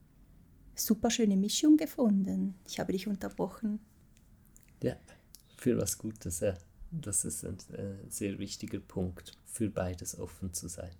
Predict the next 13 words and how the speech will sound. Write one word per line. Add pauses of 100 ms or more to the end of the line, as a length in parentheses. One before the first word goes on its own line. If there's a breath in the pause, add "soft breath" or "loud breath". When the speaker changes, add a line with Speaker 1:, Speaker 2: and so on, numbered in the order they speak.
(1600 soft breath)
Speaker 2:
Ich (380)
arbeite
mit
Menschen,
du
arbeitest
mit
Pflanzen
und
unsere
beide, (320)
beider
Arbeit